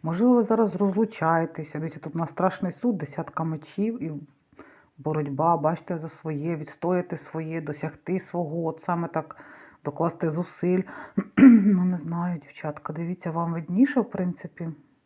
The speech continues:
Тому що тут король кубковий, це вже інший, це не цей чоловік, на якого ви зараз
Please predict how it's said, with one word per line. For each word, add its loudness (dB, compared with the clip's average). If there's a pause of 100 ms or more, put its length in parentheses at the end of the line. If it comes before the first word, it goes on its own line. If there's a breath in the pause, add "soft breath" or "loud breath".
(120)
Тому 0
що -6
тут -6
король 2
кубковий, -4
це -2
вже 0
інший, -2
це -4
не -4
цей 0
чоловік, -8
на -2
якого -4
ви -6
зараз -4